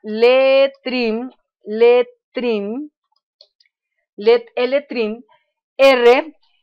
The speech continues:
eh, abre paréntesis, entonces él dice, string significa la cadena.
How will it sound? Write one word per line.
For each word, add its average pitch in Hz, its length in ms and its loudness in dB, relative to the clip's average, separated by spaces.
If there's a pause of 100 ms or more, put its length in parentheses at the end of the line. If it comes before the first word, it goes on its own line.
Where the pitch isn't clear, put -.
(200)
eh, 226 300 2
abre 247 240 4
paréntesis, 233 640 -2
entonces 254 320 -2
él 302 140 2
dice, 302 360 0
string 370 400 -4
significa 269 480 -2
la 285 160 2
cadena. 220 480 2